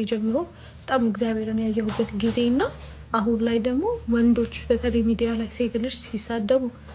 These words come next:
ሲያንቋሽሹ ምናምን ሳይ መድኃኔዓለም እላለሁ። በቃ ተፈጥረው ከሴትና መቼም እግዚአብሔር ሴት ልጅ ያስቀየመ እውነት እግዚአብሔርን ይቅር ይሏል ብዬ አላስብም። በቃ የበደለ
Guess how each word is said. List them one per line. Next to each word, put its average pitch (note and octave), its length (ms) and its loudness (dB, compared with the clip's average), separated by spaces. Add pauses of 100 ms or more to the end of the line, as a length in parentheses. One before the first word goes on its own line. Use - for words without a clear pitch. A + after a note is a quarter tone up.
(120)
ሲያንቋሽሹ A#3+ 680 -6
ምናምን B3 340 2
ሳይ G4 180 2
መድኃኔዓለም A3+ 760 2
እላለሁ። A#3 340 2
በቃ - 180 0 (600)
ተፈጥረው A3+ 460 2
ከሴትና A3 500 -4 (880)
መቼም D#4 320 2
እግዚአብሔር A#3 440 6
ሴት A#3 240 0
ልጅ A#3 220 0
ያስቀየመ A3+ 580 -2 (380)
እውነት C#4+ 280 2
እግዚአብሔርን A3 500 2
ይቅር G#3+ 240 -2
ይሏል A3 280 0
ብዬ A3 180 -2
አላስብም። G#3+ 540 -4
በቃ G#3+ 200 -8 (100)
የበደለ G#3+ 520 2